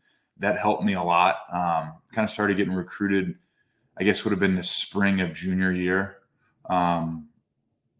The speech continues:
and then going into the season of my senior year, I got a little bit bigger. I switched and played safety my senior year. It wasn't like, it was like a,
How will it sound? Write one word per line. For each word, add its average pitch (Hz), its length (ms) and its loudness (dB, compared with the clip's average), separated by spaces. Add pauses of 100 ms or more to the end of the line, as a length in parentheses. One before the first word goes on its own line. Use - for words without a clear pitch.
(440)
and 95 120 -4
then 98 140 0
going 95 240 0
into 95 180 2
the 87 120 -2
season 92 480 0
of 85 100 -4
my 87 160 -2
senior 107 400 2
year, 92 220 2
I 90 60 0
got 87 180 2
a - 20 -12
little 104 160 0
bit 101 160 0
bigger. 95 420 4
I 95 120 2
switched - 420 0
and 90 100 -4
played 92 220 -2
safety 101 420 0
my 87 140 0
senior 90 340 -2
year. 82 300 -4
It - 540 -12
wasn't 127 240 6
like, 107 180 6
it 110 60 2
was 107 120 2
like 107 200 6
a, 95 360 0